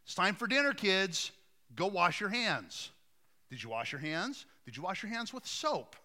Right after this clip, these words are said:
Did you wash your hands with warm water?" <laughs> You know? I mean, I do sort of subscribe to this idea that washing your hands before eating is probably good.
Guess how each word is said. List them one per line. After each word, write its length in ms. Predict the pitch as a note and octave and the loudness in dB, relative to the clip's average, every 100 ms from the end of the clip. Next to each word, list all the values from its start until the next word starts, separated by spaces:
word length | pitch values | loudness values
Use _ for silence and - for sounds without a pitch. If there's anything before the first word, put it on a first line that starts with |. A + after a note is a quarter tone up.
| _ - - - | _ -20 -20 -14
Did 120 | B2 | -4
you 60 | |
wash 200 | D3 E3+ | 2 2
your 80 | F#3+ | 2
hands 160 | F#3+ F3 | -2 -2
with 100 | G3+ | -2
warm 240 | A3 A#3+ | 0 0
water?" 220 | B3+ - | -2 -4
<laughs> 0 | |
You 120 | C4+ G#3 | -4 2
know? 240 | E3 G3+ - - - - - - - | 4 2 -2 -20 -20 -20 -20 -20 -6
I 40 | |
mean, 100 | F4+ | 6
I 100 | F#4+ G#4+ | 10 10
do 160 | A4 A#4 | 8 2
sort 300 | - G3 F3 | 2 4 2
of 200 | D#3 C#3 - - | 0 -4 -20 -10
subscribe 720 | - F#3+ - G#3+ G3+ G#3 D#3 | -2 -2 0 6 8 8 4
to 100 | G3+ | -2
this 220 | E3+ E3 | -2 0
idea 420 | F3 E3 D#3+ A3 | 0 0 2 0
that 120 | E3 D3 | 0 0
washing 360 | E3+ F3+ F#3+ | 0 0 0
your 100 | E3+ | -4
hands 240 | F3 F3+ D3 | -2 -2 -4
before 300 | D#3 D#3+ E3 | -8 -6 -4
eating 220 | G3 F3 | -4 -4
is 100 | C#3+ | -8
probably 360 | - F3 D3+ | -4 -4 -4
good. 180 | D3 D#3+ | -4 -6